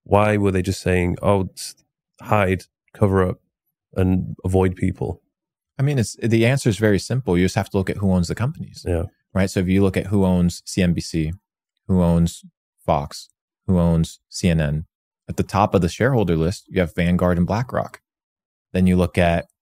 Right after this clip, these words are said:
Speaker 2: the manufacturers of the jabs.
Speaker 1: Mm.
Speaker 2: Okay, Pfizer, Johnson and Johnson, Moderna, who are the top shareholders
Speaker 1: Mm-hmm.
Speaker 2: of those companies, Vanguard and BlackRock.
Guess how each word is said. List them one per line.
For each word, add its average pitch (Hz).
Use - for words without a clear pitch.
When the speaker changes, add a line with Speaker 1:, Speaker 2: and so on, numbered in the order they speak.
Speaker 2:
the 87
manufacturers 85
of 80
the 95
jabs. 107
Speaker 1:
Mm. 85
Speaker 2:
Okay, 87
Pfizer, 85
Johnson 78
and 80
Johnson, 85
Moderna, 85
who -
are 107
the 95
top -
shareholders 90
Speaker 1:
Mm-hmm. 92
Speaker 2:
of 85
those 90
companies, 113
Vanguard 87
and 95
BlackRock. 110